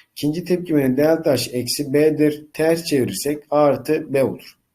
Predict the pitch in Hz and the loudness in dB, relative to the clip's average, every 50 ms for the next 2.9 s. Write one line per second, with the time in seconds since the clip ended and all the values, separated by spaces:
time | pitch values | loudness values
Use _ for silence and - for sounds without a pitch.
0 | _ _ _ - - _ - - - _ _ _ 127 135 - - 180 170 175 - | _ _ _ -20 -20 _ -20 -20 -20 _ _ _ -8 -8 -4 -4 -4 -6 -2 2
1 | 180 170 165 151 - - 156 160 170 170 165 - 135 120 120 120 - - - - | 4 4 4 4 2 0 0 2 2 2 2 0 -2 -2 -2 -4 -6 -10 -6 -2
2 | 156 165 165 170 - 160 143 127 - 104 107 113 135 151 160 151 143 | 0 0 0 2 0 0 0 0 -2 -6 -4 0 2 2 2 4 2